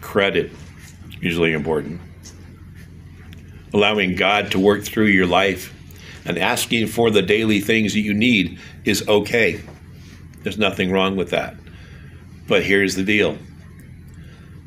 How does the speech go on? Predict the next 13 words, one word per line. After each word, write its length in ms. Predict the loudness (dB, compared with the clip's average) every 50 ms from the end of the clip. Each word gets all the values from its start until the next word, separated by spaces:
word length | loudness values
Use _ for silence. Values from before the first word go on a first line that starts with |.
| -20 -20 -20 -20 -18 -14 -6
God 560 | 0 2 2 4 4 4 4 2 2 0 -4 -6 -12 -16 -12 -8
wants 640 | -2 0 2 2 2 0 0 -4 -6 -8 -10 -10 -8 -6
us 380 | -4 -4 -2 -2 -4 -6 -8 -8 -8
to 300 | -4 0 2 2 2 2 0 -4
communicate 1000 | -10 -6 -4 0 2 2 4 4 2 2 0 0 0 0 0 0 0 -4 -4 -4
with 280 | -2 -2 -2 -2 -4
him. 400 | -6 -6 -6 -6 -8 -12 -12 -14 -14 -16 -18 -18 -18 -18 -18 -18 -20 -20 -20 -20 -20 -20 -20 -20 -20 -20 -20 -20 -20 -20 -20 -20 -20 -20 -20 -20 -20 -20 -20 -20 -20 -20 -20 -20 -20 -20 -20 -20 -20 -20 -20 -20 -20 -20 -20 -20 -20 -20 -20 -12 -2
He 100 | 2 4
already 260 | 4 6 6 4 4
knows 460 | 6 6 6 6 6 6 6 4 4 4
what 200 | 4 4 4 4
we 160 | 4 4 4
need. 520 | 6 6 6 6 4 4 2 -2 -4 -12